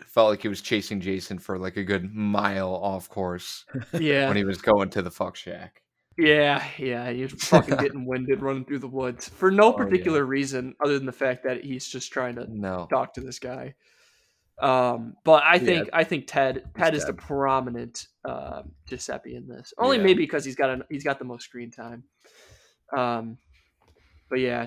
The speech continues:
Speaker 2: I think we can fi-, I think we can book Ted as the Giuseppe of this one. This, this is definitely a treasure trove, though. Much like Texas Chainsaw Mutters, um,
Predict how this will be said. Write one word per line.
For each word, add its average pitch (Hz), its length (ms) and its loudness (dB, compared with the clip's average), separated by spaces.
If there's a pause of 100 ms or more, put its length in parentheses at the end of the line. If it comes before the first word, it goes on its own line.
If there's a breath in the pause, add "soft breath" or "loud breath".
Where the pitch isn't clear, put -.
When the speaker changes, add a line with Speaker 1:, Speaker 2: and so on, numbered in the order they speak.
Speaker 2:
I 135 60 0
think 143 160 -6
we 131 80 -4
can 127 160 -12
fi-, 127 260 -4
I 127 120 -4
think 131 180 -10
we 120 80 -8
can 120 140 -16
book 123 360 -10
Ted 120 300 -12
as 120 260 -14 (840)
the 127 80 -8
Giuseppe 123 420 -10
of 117 80 -10
this 120 180 -12
one. 120 140 -10
This, 202 180 -2 (400 loud breath)
this 254 140 -4
is 214 80 -2
definitely 180 300 8
a 135 40 2
treasure 139 300 0
trove, 120 400 -8
though. 117 160 -8
Much 196 240 2
like 190 160 0
Texas 156 340 0
Chainsaw 143 480 -2
Mutters, 156 460 -6 (500 loud breath)
um, 123 320 -2